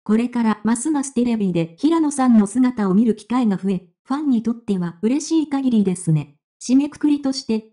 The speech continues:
平野紫耀さんの広告活動が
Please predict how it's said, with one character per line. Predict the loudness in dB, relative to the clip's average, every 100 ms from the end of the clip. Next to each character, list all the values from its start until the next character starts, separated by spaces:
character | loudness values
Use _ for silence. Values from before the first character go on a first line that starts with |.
| _
平 | 0 2
野 | 2 2
紫 | 2 2
耀 | 2
さ | -2 2
ん | 4
の | 4
広 | 0 -2 -2
告 | -6 -6
活 | -8 -2
動 | 2 2
が | 0 -6